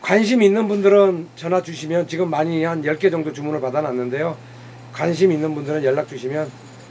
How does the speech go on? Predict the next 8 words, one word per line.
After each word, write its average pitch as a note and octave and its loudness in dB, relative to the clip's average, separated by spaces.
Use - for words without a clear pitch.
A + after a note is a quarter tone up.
제가 B2+ -2
여러분들에게 C#3 -2
이 D3 -10
휠 G3+ -2
바란스를 D#3 0
공급해 D#3+ 2
드리겠습니다, C3 -2
여러분들. A2+ -10